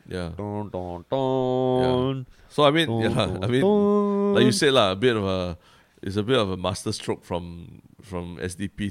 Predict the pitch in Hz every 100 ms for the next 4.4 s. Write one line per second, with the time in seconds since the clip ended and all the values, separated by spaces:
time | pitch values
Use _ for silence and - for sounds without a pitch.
0 | - 85 90 _ _ _ _ _ 76 85
1 | 104 104 92 92 90 85 - - - -
2 | 240 90 - 233 233 190 143 135 156 175
3 | 151 160 143 - 165 190 180 147 143 170
4 | 160 156 156 107